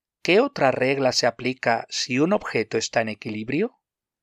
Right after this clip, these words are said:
La fuerza resultante es cero. Número tres. Una tabla de ocho metros está encima de un caballete situado en el centro de la tabla.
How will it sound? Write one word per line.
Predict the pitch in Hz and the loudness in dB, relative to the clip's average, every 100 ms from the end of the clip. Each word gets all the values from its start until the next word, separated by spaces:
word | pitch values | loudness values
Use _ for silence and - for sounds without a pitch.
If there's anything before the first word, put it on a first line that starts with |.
| _ _ _ _ _ | _ _ _ _ _
La | 123 113 | 0 2
fuerza | 110 - 110 - 117 | 2 2 0 2 0
resultante | 117 - 127 - 156 156 - | 0 -2 -4 0 0 0 -6
es | 165 - | -2 -2
cero. | 107 - - _ _ _ _ _ _ _ _ _ _ - | -2 -6 -10 _ _ _ _ _ _ _ _ _ _ -6
Número | 120 143 147 143 147 | 2 4 4 4 2
tres. | - - - - _ _ _ _ _ _ _ _ _ _ | -2 -2 -4 -6 _ _ _ _ _ _ _ _ _ _
Una | 113 110 113 | -2 2 4
tabla | 147 185 190 185 | 4 4 2 2
de | 160 | 2
ocho | - - | 0 0
metros | 143 120 113 143 190 - - - | 0 0 -2 0 0 0 -8 -4
está | 127 - 165 | -2 0 0
encima | 196 208 123 117 165 | -2 -2 -4 0 2
de | 139 | 2
un | 123 | -2
caballete | - 139 147 156 147 - 117 - _ _ | -2 0 0 0 -4 -4 -10 -10 _ _
situado | - - 110 - 110 107 113 | 0 0 0 -6 0 0 0
en | 123 | -2
el | 131 | -2
centro | - - 196 165 - 113 | -4 0 0 0 -6 -4
de | 113 | -4
la | 113 | -6
tabla. | - 58 - - | -4 -6 -6 -18